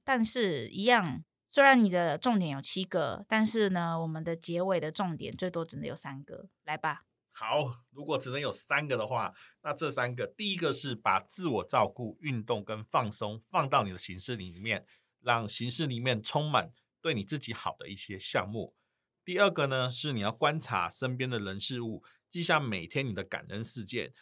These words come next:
Speaker 2: 记下你的起-，情绪起伏。第三个是要建立你的支持伙伴，随时必要的时候，他都可以把你拉住，听你说，听你讲。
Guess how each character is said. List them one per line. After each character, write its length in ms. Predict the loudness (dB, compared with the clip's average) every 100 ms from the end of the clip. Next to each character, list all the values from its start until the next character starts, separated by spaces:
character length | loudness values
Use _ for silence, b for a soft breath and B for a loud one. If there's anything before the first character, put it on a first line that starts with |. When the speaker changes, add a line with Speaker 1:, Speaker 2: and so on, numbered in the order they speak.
| b
Speaker 2:
记 100 | -8
下 200 | -2 -2
你 80 | -2
的 200 | -6 -8 _
起-， 280 | -10 -10 -10
情 240 | -12 -8 -6
绪 180 | -6 -4
起 300 | -4 -6 -10
伏。 380 | -18 -20 -20 _ _ _ _ _
第 120 | -4
三 220 | 4 4
个 120 | 4 0
是 200 | 0 2
要 120 | 2
建 260 | 2 0
立 120 | 0 -2
你 140 | -6
的 120 | -8
支 380 | -10 -10 -10 -8
持 260 | -8 -8 -8
伙 200 | -8 -4
伴， 200 | -2 -2 b b b
随 200 | -2 0
时 340 | 0 -2 -4 -6 _ -6
必 100 | 0
要 140 | 2
的 80 | 0
时 120 | -2
候， 120 | -2
他 160 | -2 -2
都 120 | -2
可 120 | -2
以 40 | -2
把 140 | -2
你 100 | -2
拉 240 | -2 -2
住， 300 | -2 -4 -6 _
听 180 | -10 -8
你 120 | -10
说， 400 | -10 -8 -8 -10
听 160 | -14 -14
你 120 | -14
讲。 200 | -14 -16